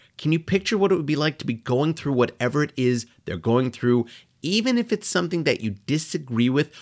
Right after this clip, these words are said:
or take issue with in some way? This is what empathy is. It's the ability to look at other things and people and try to understand them. Write this down. However, write it down when you do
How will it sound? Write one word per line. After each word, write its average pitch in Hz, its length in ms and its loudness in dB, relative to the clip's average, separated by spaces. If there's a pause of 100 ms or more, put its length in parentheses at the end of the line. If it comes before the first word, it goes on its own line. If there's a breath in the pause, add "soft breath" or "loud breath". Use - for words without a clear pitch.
(160 loud breath)
or 110 100 2
take - 340 -6
issue 107 240 -2
with 156 280 0
in 165 100 -2
some 170 260 -2
way? 190 300 -2 (800)
This 147 340 4
is 202 160 -2
what 139 380 2 (340)
empathy 135 640 -4
is. 104 420 -2
It's 104 160 -6
the 110 160 2
ability 127 480 2
to 143 140 -4
look 123 260 0
at - 160 -4
other 113 240 2
things 110 600 0
and 98 180 -4
people 135 520 -2
and 113 280 -2 (280 loud breath)
try 107 680 0 (120)
to - 120 -4
understand 104 760 0
them. - 300 -8 (600)
Write 196 340 0
this 208 200 -2
down. - 460 0 (380)
However, 113 640 0 (360 loud breath)
write 120 280 2
it 208 160 0
down 143 300 4
when 131 100 2
you 123 100 2
do 117 260 2